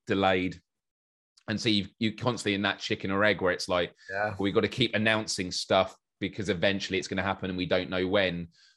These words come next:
Speaker 1: For us, um, this album has been a bit of a reboot for us. So I think
Speaker 2: Yeah.
Speaker 1: it did give us the, the, maybe novelty is not the right word, but kind of the, the privilege of at least saying we, we can, we can, you know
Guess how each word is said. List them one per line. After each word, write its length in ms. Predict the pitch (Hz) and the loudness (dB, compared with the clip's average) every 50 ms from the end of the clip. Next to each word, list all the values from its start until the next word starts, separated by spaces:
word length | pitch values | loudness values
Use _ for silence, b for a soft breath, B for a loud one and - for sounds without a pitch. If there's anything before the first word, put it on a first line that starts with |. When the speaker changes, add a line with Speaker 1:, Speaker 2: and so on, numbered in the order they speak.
| b _ - | b _ 0
Speaker 1:
For 180 | 120 113 120 | 2 6 6
us, 460 | 131 127 110 101 - - - - - - _ _ | 8 6 6 4 2 -2 -4 -6 -8 -10 _ _
um, 640 | 98 95 92 92 90 92 90 92 92 90 78 - - - _ | 0 2 2 2 0 -2 -4 -4 -6 -8 -10 -12 -16 -20 _
this 640 | - 85 - - - 90 92 - - 101 101 - - | -20 -20 -20 -20 -20 -18 -16 -6 -4 -2 -2 2 2
album 300 | 104 98 95 80 85 90 | 4 4 4 2 0 -4
has 100 | 90 82 | -6 -4
been 200 | - 98 90 90 | -2 -2 -2 -2
a 40 | 80 | -2
bit 160 | - 87 - | -2 -2 -2
of 60 | 90 | -4
a 100 | 90 87 | -4 -2
reboot 480 | 87 98 107 101 80 - 90 85 - - | 0 0 0 0 0 -2 -4 -4 -6 -8
for 260 | - - 82 80 80 | -8 -6 -4 -2 -2
us. 200 | 80 80 - - | -2 -2 -4 -4
So 160 | - 87 85 | -2 -2 -2
I 40 | 87 | -2
think 200 | - 92 87 - | -2 -4 -4 -2
Speaker 2:
Yeah. 180 | 117 117 113 | -2 -2 -2
Speaker 1:
it 60 | 107 104 | -2 -2
did 200 | 95 85 78 - | -4 -4 -4 -6
give 160 | 98 90 80 | -8 -6 -6
us 160 | 87 - - | -6 -6 -4
the, 240 | - 90 87 87 85 - | -4 -4 -4 -4 -6 -8
the, 380 | 78 85 90 85 82 82 85 - b b b b b b b b b b b b b _ _ - | -8 -6 -4 -4 -4 -4 -6 -10 b b b b b b b b b b b b b _ _ -8
maybe 200 | 82 87 87 85 | -4 -2 -2 -2
novelty 400 | 82 85 90 85 80 80 - - | 0 -2 -2 -2 -4 -6 -8 -8
is 100 | 82 76 | -8 -6
not 100 | 87 82 - | -6 -6 -4
the 60 | 80 | 0
right 220 | 85 82 80 - | 2 2 2 2
word, 280 | - 87 85 85 82 - | 2 4 4 4 2 2
but 140 | - 80 - | -2 -6 -8
kind 220 | - - 90 87 85 | -6 -4 -4 -2 -2
of 160 | 82 82 - | -4 -4 -4
the, 140 | 82 82 80 | -4 -4 -2
the 140 | 78 85 | -2 -4
privilege 580 | - - - 104 95 85 90 87 87 82 69 - | -6 0 2 2 2 4 4 2 2 0 0 -2
of 140 | 90 69 90 | -2 -2 -2
at 100 | 78 69 | -2 0
least 460 | 87 90 85 85 82 - - - - | 2 2 2 2 0 -2 -4 -4 0
saying 440 | - 90 85 82 80 80 82 82 78 - _ _ _ _ _ _ | 2 2 2 2 2 -2 -4 -6 -8 -12 _ _ _ _ _ _
we, 200 | 80 90 90 90 - | -4 -4 -4 -2 -2
we 120 | 90 90 | -4 -6
can, 360 | - - 98 85 85 85 85 - | -4 -6 -6 -6 -6 -6 -6 -6
we 140 | 78 90 85 | -8 -8 -8
can, 320 | - 87 82 85 82 - - | -6 -8 -8 -6 -8 -8 -8
you 120 | 85 82 | -8 -8
know 100 | 80 80 | -8 -8